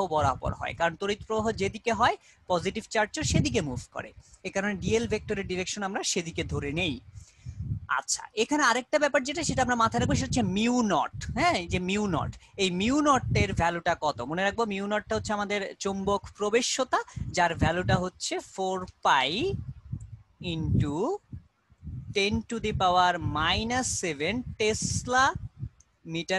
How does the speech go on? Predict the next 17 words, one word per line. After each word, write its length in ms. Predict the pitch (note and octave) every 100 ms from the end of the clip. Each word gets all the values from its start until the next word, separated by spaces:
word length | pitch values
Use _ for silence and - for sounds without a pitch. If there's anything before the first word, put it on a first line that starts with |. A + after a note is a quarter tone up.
| F3
ampere 300 | C#3+ D#3 D3 C#3+
inverse 300 | C#3 - - C3
one। 100 | A2 _ _ - _ _ _ - - _ G#3
ওকে, 180 | F3+ G#2+ A2+ _ - - - - B2+
আচ্ছা, 200 | - - - - A3
এটা 120 | A#3
গেল 100 | A#3+ A#3+
আমাদের 260 | A#3 G#3+ A#3 F#3
magnetic। 400 | F3+ F#3 E3+ D3 F3
আমাদের 220 | G3+ A3 A#3+
এখানে 220 | A3 A#3 A#3
যে 60 | A#3+ -
ছোট 140 | C4+ D4
ছোট 120 | B3 C4 A#3
অংশ 140 | A3 A#3
যে 60 | A#3
আমরা 140 | A3+